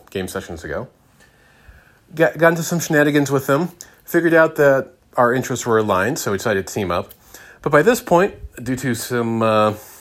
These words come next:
skeleton-induced, uh, shenanigans,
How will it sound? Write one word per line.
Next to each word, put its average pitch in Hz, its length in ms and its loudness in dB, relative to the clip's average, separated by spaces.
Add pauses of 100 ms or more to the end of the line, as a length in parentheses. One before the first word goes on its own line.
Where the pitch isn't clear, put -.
(380)
skeleton-induced, 120 1700 -4
uh, 101 180 0
shenanigans, 98 680 -8